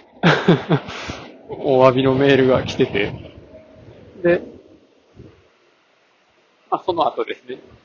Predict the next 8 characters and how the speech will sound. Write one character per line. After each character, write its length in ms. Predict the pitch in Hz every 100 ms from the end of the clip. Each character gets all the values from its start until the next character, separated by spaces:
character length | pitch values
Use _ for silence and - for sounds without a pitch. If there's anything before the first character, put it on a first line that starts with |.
| _ _ _ -
僕 220 | 123 123
が 200 | 127 127 - _ _ _ _ _ _ _ _ _ _ _ _ _ _ _ -
問 120 | 151
い 60 | 139
合 80 | 131
わ 100 | 127
せ 80 | 117
た 260 | 104 107